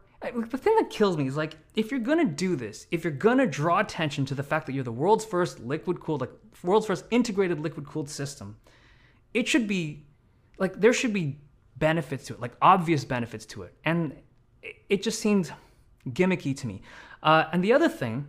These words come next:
is that with that water-cooled system, you've now introduced a component that can have, like, mechanical failure. It could leak. It, like, the pump could stop working. It's definitely more heavy. It's definitely more expensive.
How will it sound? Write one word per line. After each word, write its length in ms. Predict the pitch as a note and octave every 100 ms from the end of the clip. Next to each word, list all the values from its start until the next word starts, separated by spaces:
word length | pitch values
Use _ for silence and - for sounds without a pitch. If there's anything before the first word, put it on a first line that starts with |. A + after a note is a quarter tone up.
| -
is 80 | D3
that 140 | C#3+ C3
with 260 | G#3 -
that 180 | F#3+ D#3
water-cooled 460 | C#3+ C3 B2 C3 A#2
system, 340 | A2 - A#2+
you've 140 | C3 D3+
now 220 | F#3+ A3+
introduced 400 | G3 F3 E3 -
a 40 |
component 560 | - C#3+ - C#3 A2 D3 - _ _ _ _ -
that 140 | C#3
can 80 | B2+
have, 100 | C#3
like, 120 | B2+
mechanical 420 | B2+ B2+ C#3+ C#3+ D3
failure. 380 | D#3+ E3 F#3+ - - - -
It 80 | C#3
could 160 | C#3
leak. 460 | G2+ G#2+ F#3 - - - _
It, 160 | - C3
like, 120 | A2
the 80 | -
pump 240 | - C3
could 120 | C#3 -
stop 220 | A#2 G2+
working. 460 | A#2 A#2+ E3 G#3 - -
It's 160 | - A#2+
definitely 360 | - D3 D3+ D#3+
more 100 | C#3
heavy. 540 | - C#3 C#3+ G#2+ C#3
It's 160 | D#3+ C#3+
definitely 360 | - D3+ E3
more 100 | D#3
expensive. 680 | A#2+ - - D3+ F#3+ A#2 B2